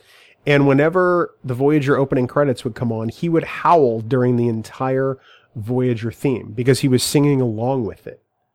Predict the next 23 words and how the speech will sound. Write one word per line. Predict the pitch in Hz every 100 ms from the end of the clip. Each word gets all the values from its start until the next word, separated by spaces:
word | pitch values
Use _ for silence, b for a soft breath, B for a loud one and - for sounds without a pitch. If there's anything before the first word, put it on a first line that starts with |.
| _ b b b b _
And | 139 135 127 127
it | 151
was | 139 160 147 135 123
the | 117
most | 127 127 -
hilarious | 139 127 127 127 117
thing | - 117
ever. | 113 107 98 b b b -
Uh, |
of | 110 107
course, | 135 123 - - _ -
this | 135
is | 127
back | 113 120 -
before | 113 117
cell | - 135
phones. | 131 131 127 120
This | 113 104
is | 107
back | - 117 107
before, | - - 123 123 120
uh, | 117 117 113 113 -
e-, | - -